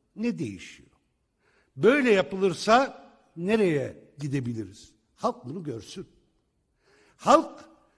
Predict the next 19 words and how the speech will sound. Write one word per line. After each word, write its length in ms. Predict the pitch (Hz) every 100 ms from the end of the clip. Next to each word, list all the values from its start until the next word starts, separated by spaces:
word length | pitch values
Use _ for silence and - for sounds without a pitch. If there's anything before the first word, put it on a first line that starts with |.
| _
yaşadığı 520 | 151 185 226 214 269
sefaletin 640 | 240 240 233 226 226 226 240
sebebini 540 | 233 208 214 226 190
biliyor. 340 | 208 226 143 -
Her 220 | - 247
geçen 460 | 277 202 190 226 233
gün 180 | 233 196
daha 240 | 165 214
da 100 | 165
iyi 220 | 120 104 82 _ _ -
görüyor. 340 | 95 - - _ _ _ _ _ _ _ _ _ _ _ _ _ -
Ve 200 | 170 160
bunun 260 | 190 185
hesabını 580 | 139 160 165 147 156 185
da 420 | 185 208 196 - _ _ _ _
mutlaka 720 | 147 240 - - - - - - _ _ -
ama 220 | 160 123
mutlaka 560 | 135 247 - 117 - 170
soracak. 460 | - 117 _ _